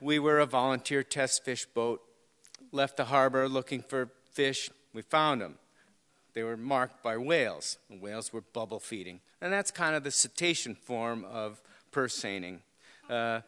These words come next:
the fish would scatter at the surface as the whales came up from underneath and lunged up through the water. It's, uh, quite a spectacular, uh, uh, event.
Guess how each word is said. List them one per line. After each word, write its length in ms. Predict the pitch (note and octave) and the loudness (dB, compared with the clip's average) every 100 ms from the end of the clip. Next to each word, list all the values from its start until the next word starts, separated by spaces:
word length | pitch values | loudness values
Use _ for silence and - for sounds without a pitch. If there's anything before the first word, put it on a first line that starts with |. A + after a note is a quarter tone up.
| - - | -16 -10
the 80 | |
fish 320 | - D3 - C3+ | -2 0 0 -6
would 120 | A#2+ - _ - | -8 -12 _ -2
scatter 520 | - - D#3+ D#3 D3 | 0 4 4 6 2
at 80 | C3+ | 0
the 80 | |
surface 500 | - D#3+ D3+ D3 C3 | 2 2 0 -2 -4
as 220 | C3 B2 - | -4 -4 -4
the 260 | B2 A#2+ _ - - _ | -4 -4 _ -20 -20 _
whales 540 | B2 C#3 C3+ C3 B2 - | -4 0 2 2 -2 -4
came 280 | D3+ D3 | -2 0
up 160 | C#3+ C#3 | 0 -2
from 160 | C#3+ C3+ | -4 -2
underneath 640 | C#3+ C3 B2+ B2+ A#2+ A2 | 0 -2 -2 -4 -6 -16
and 100 | G2+ - - - C3 | -20 -20 -20 -18 -12
lunged 580 | C#3 D#3+ D3 C#3 A#2+ | -4 0 0 -2 -2
up 220 | C#3 B2 - | -2 -2 -8
through 180 | C#3+ | -8
the 100 | B2 | -6
water. 460 | B2 B2+ A#2+ A2+ F2+ _ - - _ | -2 -2 0 -2 -6 _ -20 -20 _
It's, 220 | B2+ B2+ C#3+ | -14 -8 0
uh, 260 | B2 A2+ - D#3 - | 0 0 -6 -18 4
quite 240 | G#3+ F3 | 6 8
a 200 | B2 G#2+ | 4 0
spectacular, 1300 | - C#3+ A#2+ - C#3 C3 - A#2 A2+ A2 G#2 G2+ G#2 - - - | -4 -2 -4 2 4 4 2 0 2 2 2 2 0 -6 -20 -12
uh, 20 | G#2 | -8
uh, 200 | G2+ F#2+ - - | -6 -8 -14 -12
event. 380 | A#2+ B2 G2+ | -2 0 0